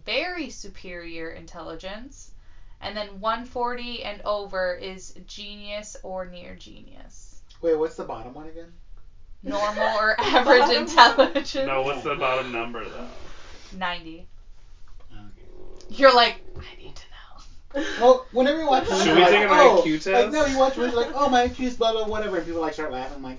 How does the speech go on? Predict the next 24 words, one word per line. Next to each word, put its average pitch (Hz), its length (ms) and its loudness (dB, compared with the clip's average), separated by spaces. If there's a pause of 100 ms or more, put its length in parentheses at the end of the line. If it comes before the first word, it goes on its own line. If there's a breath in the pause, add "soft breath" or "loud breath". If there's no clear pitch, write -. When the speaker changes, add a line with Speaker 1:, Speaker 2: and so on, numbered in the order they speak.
Speaker 2:
"I - 100 -14
don't 165 100 -12
even, 156 240 -12
like, 123 160 -12 (140)
is 117 120 -14 (120)
Speaker 4:
Is 120 140 -14
Speaker 2:
she," - 20 -10
Speaker 4:
that 135 200 -6
good? 147 360 -6
Speaker 2:
yeah, - 100 -8
Speaker 1:
Well, 202 120 -2
Speaker 2:
like, 202 120 -4
I 196 60 2
Speaker 1:
now - 20 2
Speaker 2:
don't 190 120 -4
Speaker 1:
you 196 60 -8
Speaker 2:
even 190 40 -8
Speaker 1:
know. 180 360 -6 (600)
Now 190 160 -8
you 196 120 -8
can 208 220 -12
laugh 180 320 -10
with 175 200 -12
them. 82 240 -14